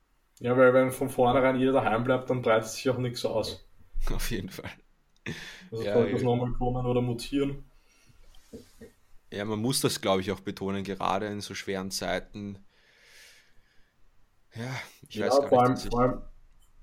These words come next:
Speaker 1: vor allem, ähm, immer die, die, die vorgekauten Medienbotschaften einfach auch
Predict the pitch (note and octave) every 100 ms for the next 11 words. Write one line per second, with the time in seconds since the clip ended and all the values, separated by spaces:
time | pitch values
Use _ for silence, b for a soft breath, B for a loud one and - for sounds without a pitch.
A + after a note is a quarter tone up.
0 | - - A#2 A#2+ B2 B2 A#2+ B2 B2 B2
1 | - - - _ _ - - - C3 C3
2 | B2 B2+ B2+ B2 B2 A#2+ B2+ - B2+ B2+
3 | B2+ B2 A#2+ - B2+ B2+ A#2+ A#2+ B2 C3+
4 | B2 B2 B2 B2+ A#2+ - B2 A#2 A2+ A#2+
5 | A#2